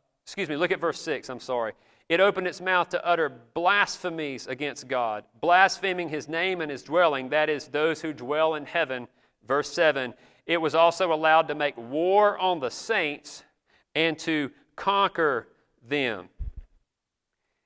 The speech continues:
Here we have that same blasphemous horn, that same beast, but when you continue to read in the book of Revelation, what you're gonna see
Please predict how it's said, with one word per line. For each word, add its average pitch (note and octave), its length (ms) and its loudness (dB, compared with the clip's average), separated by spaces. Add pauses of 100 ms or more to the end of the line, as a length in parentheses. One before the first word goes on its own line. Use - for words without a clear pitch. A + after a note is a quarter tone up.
(480)
Here F#3+ 220 4
we G3 140 2
have F3+ 240 4
that D#3+ 180 2
same G3 540 -2 (200)
blasphemous F#3 760 2
horn, F3+ 260 -2
that D#3 180 -4
same G3+ 600 -2 (220)
beast, E3+ 460 -4 (320)
but D#3+ 180 4
when E3+ 160 -2
you F#3+ 140 -4
continue G3+ 440 -4
to G3 100 2
read G3 340 0
in F3 340 -4
the D3+ 120 -8
book F3 220 -2
of F3+ 60 -2
Revelation, F3+ 600 0
what D#3 160 -2
you're F3 100 -4
gonna F3 220 -4
see E3 520 -4